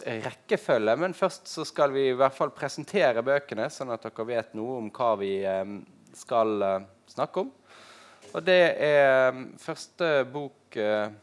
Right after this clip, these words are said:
som skal presenteres, er Aina Villangers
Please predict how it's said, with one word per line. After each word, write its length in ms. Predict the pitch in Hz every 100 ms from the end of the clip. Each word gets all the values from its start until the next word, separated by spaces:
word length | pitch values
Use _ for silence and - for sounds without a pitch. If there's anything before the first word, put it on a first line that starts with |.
| _
som 240 | - 110 107
skal 240 | - 110
presenteres, 800 | - 113 - 180 156 120 156 -
er 260 | 139 131 120
Aina 320 | 127 127 117
Villangers 1000 | 104 107 123 135 117 101 95 - - -